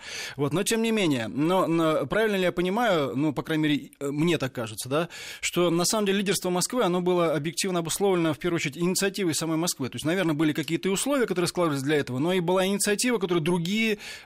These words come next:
там, в тот или иной важный исторический момент не проявили, не смогли проявить, не считали нужным проявить и так далее. А Москва это сделала, и, в общем, э, и, и это и есть одна из основных причин того, почему же Москва в конечном итоге, да,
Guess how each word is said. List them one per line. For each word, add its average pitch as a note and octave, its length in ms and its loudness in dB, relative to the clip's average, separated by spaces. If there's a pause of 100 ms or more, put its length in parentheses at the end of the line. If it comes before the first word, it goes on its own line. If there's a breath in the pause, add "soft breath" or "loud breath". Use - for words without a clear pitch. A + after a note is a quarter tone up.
там, D3 160 0
в - 80 -4
тот G#3+ 200 0
или F#3 160 4
иной F#3 200 2
важный E3 300 2
исторический D#3+ 420 0
момент D#3+ 360 0
не D#3+ 320 0
проявили, D#3+ 500 0
не D#3 120 2
смогли D#3 360 -2
проявить, C#3 380 0
не C3+ 80 0
считали C3+ 340 -2
нужным C#3 340 0
проявить A#2 420 -6
и A2+ 40 -10
так A2+ 180 -6
далее. G2 240 -8
А A2 40 -6
Москва C3 360 0
это D#3+ 140 -2
сделала, D3+ 480 0 (300 loud breath)
и, C#3+ 80 -2
в C#3 80 2
общем, D3+ 320 2
э, C#3 200 0
и, D3+ 100 0
и E3+ 180 -2
это F#3 200 0
и F#3+ 80 2
есть F#3+ 260 0
одна C#3+ 180 0
из C3 60 0
основных D3+ 240 -4
причин D3 280 -4
того, D#3+ 160 2
почему F3+ 400 0
же C#3+ 80 2
Москва D3+ 440 0
в G3 60 -8
конечном C#3 460 0
итоге, D#3+ 260 -4
да, B2+ 200 -4